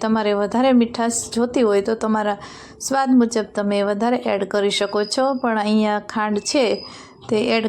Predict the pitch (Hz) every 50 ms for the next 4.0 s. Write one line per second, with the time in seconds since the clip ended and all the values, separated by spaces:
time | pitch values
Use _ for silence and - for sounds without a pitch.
0 | 220 - 233 240 285 - - 262 233 214 202 - 214 196 196 190 - 233 226 233
1 | 233 233 - 214 202 202 202 202 202 202 202 202 208 208 214 214 208 202 202 202
2 | - - - - - - - 214 208 208 208 208 208 214 208 - - - - -
3 | - - - - 185 180 - - - - 240 226 220 220 220 226 - - 262